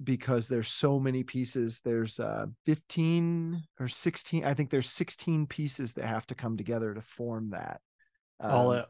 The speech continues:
Speaker 2: all at once inside the bag?
Speaker 1: All, well, all at once to make the form itself.
Speaker 2: Oh, okay.
Speaker 1: So when somebody,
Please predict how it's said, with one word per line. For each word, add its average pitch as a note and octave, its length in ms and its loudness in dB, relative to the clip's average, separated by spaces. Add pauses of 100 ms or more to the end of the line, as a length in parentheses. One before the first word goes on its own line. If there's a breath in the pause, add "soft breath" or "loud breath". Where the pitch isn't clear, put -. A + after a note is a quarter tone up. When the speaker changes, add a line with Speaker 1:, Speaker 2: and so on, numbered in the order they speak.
(120)
Speaker 2:
all C#3+ 200 10
at B2+ 120 2
once C#3+ 320 4
inside B2+ 400 4
the A#2+ 80 0
bag? C3 460 6 (140)
Speaker 1:
All, D#3 300 8 (120)
well, E3 360 8 (300 soft breath)
all F#3 220 10
at E3 80 4
once E3 360 2
to D#3 140 0
make C#3+ 300 2
the C3 100 0
form C3+ 400 2
itself. A2 640 -2 (120)
Speaker 2:
Oh, A2+ 200 -2
okay. - 220 -10
Speaker 1:
So E3+ 160 8
when D3 280 6
somebody, D#3+ 720 6